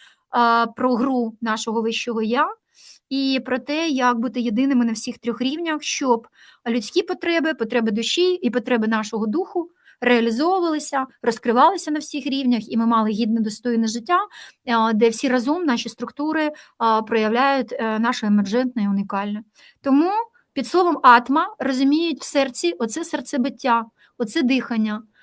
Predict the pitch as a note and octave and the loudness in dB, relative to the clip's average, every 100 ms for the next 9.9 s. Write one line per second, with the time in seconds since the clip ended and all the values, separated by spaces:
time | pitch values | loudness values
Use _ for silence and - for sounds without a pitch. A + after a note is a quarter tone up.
0 | _ C4 F#4 D#4+ E4 E4+ D#4 C#4 C4+ D4+ | _ -2 0 4 4 6 4 2 2 2
1 | D#4 C#4 B3+ A#3+ - G3+ B3+ B3+ A#3 G#3+ | 4 6 4 4 -6 -2 2 4 6 4
2 | G#3+ _ _ _ - B3 - C#4+ E4+ D#4 | 2 _ _ _ -6 -4 2 4 4 4
3 | C4+ C#4 C#4+ B3+ A#3+ B3+ A3 A#3 - - | 2 4 4 2 0 0 2 2 -2 -10
4 | - A3 A3 G#3+ A3 A3+ B3 A#3+ D#4 D#4+ | -6 -2 2 2 2 2 2 4 4 4
5 | C4+ A#3+ B3+ C4+ A#3 A3+ C#4+ C#4 C#4 _ | 2 2 4 4 4 0 2 0 -2 _
6 | - C4+ C4 G#3 A3+ A#3 _ - A#3+ A#3+ | -6 0 2 4 2 0 _ -4 2 6
7 | B3 A#3+ A3+ A3+ A#3 A3 - A#3 A#3+ A#3 | 6 4 2 2 2 -2 0 0 2 0
8 | A#3 C4+ C4 A#3+ A3+ A3 A3 A#3 A3 G#3 | 0 0 2 0 0 -2 -4 0 0 0
9 | - G#3+ G#3+ G#3+ G#3 G#3+ - C#4 D#4 | -4 -2 0 0 0 -2 0 0 0